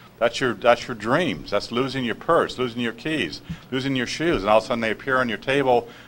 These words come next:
a week later and you go, "How in the hell did it get there?" It's because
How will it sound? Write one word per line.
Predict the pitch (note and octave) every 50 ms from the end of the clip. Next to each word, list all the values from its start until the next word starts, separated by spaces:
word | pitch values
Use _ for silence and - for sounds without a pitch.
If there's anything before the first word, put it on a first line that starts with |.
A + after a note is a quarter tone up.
| -
a | - A#2
week | B2 C#3+ C3 -
later | B2+ C3 D3 D3 D3+
and | C#3+ C3
you | C3+
go, | B2 A#2+
"How | A2+ - C#3+ D3 D#3
in | D#3+
the | D#3 C3+
hell | C#3 D#3 D#3 E3
did | E3 E3
it | E3 D#3+
get | E3+ E3+ E3 -
there?" | F#3+ G3+ G3+ D#3 E2 C#2+ - - - - - - - - - - - -
It's | - -
because | C#3+ B2+ - D3 C#3+ C#3+ C#3 C#3+ C#3+ -